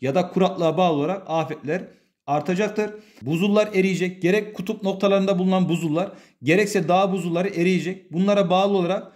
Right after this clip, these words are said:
sel ve taşkınlar meydana gelecek. Buzulların erimesine bağlı olarak deniz seviyesi yükselecek.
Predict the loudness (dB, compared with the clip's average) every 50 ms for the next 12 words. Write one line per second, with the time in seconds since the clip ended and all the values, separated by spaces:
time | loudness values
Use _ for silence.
0 | _ _ _ -20 -8 -2 -2 0 0 2 0 0 0 0 0 0 0 -2 -2 -2
1 | 0 0 -2 -2 -4 -8 -16 _ _ _ -4 0 0 2 2 2 2 2 0 0
2 | 0 0 0 0 -2 -4 -6 -8 -12 -10 -8 -8 -4 -2 -2 0 0 -2 -2 -2
3 | 0 0 2 2 0 0 0 0 0 0 2 2 2 2 2 2 0 0 -2 -4
4 | -8 -14 -20 _ _ _ _ _ -4 -2 0 0 0 -2 -2 -2 0 0 0 0
5 | -2 -2 0 -2 -2 0 0 2 2 2 2 2 0 -4 -6